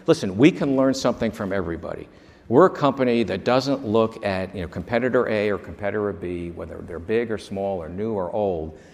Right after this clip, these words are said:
Our approach is what can we learn? And I think they've done some very good things in terms of that we've learned from some in terms of how to use technology to inter-, interact with their customers and,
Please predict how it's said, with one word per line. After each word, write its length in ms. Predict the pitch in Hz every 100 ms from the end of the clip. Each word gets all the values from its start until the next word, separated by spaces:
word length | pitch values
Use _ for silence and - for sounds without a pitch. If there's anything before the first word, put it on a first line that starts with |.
| - - - - _
Our 160 | - 147
approach 400 | 147 143 131 -
is 120 | 104
what 440 | 90 98 107 - -
can 380 | - 104 98
we 180 | 92 90
learn? 400 | 85 85 71 - - _ _ _ _ _ -
And 140 | 110
I 100 | 107
think 180 | 113 113
they've 180 | 120 98
done 200 | 110 104
some 220 | 113 92
very 240 | 113 120
good 220 | 131 135
things 440 | - 123 117 117 107
in 100 | 95
terms 400 | - 107 104 98
of 80 | 87
that 80 |
we've 260 | 90 120 170
learned 280 | 104 98 92
from 220 | 98 101
some 320 | - - 101 101
in 100 | 90
terms 260 | 98 87
of 80 | 82
how 180 | 80 101
to 80 | 92
use 240 | 92 92
technology 720 | 92 92 92 95 101 101 113
to 320 | 107 90 73 98
inter-, 320 | 90 - 117
interact 400 | - 104 98 101
with 100 | 90
their 100 | 87
customers 680 | 92 - 101 - 107 104 98
and, 180 | 90 78